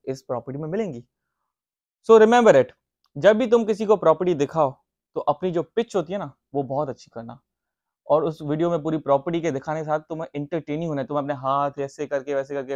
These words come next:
बात करना, हंसी मजाक ये हो, तो उससे क्या होगा, जो कस्टमर है, जो बायर है, उसकी अटेंशन तुम्हारी तरफ जाएगी, स्पॉटलाइट तुम्हारी तरफ जाएगी, तुम लाइमलाइट में आओगे, सही है। और उसके बाद जो, जो तुम्हारी वीडियोज़ होंगी, कंटेंट होगा,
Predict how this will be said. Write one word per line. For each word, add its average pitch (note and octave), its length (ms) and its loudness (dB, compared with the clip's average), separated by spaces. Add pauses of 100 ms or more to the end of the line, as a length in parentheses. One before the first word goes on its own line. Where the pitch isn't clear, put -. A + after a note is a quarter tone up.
बात C3 280 0
करना, C#3 340 -4
हंसी C3 360 -8
मजाक C3+ 480 -2
ये C#3+ 100 -4
हो, D3 260 -6 (680)
तो E3+ 80 0
उससे F#3 160 -2
क्या F3+ 140 2
होगा, F3 220 2
जो F3 160 -4 (160)
कस्टमर D3+ 460 -4
है, C#3 60 -2
जो B2 140 -6
बायर B2 340 2
है, A#2 160 -4 (400)
उसकी D#3 240 -6
अटेंशन D3+ 640 -4
तुम्हारी B2+ 300 -2
तरफ C3+ 260 0
जाएगी, A#2+ 560 -4
स्पॉटलाइट C#3+ 680 -2
तुम्हारी B2 240 -4
तरफ B2+ 200 -4
जाएगी, A#2 280 -2
तुम B2+ 180 -8
लाइमलाइट C3+ 500 -4
में C3+ 100 -6
आओगे, B2 400 -2
सही E3 160 -12
है। F3+ 100 -12 (460)
और - 160 2
उसके F3 240 0
बाद E3 280 2 (380)
जो, D3 100 0 (200)
जो D3+ 120 -2
तुम्हारी D3+ 240 2
वीडियोज़ D#3+ 420 2
होंगी, E3 180 0
कंटेंट D#3+ 500 -2
होगा, D3 340 -4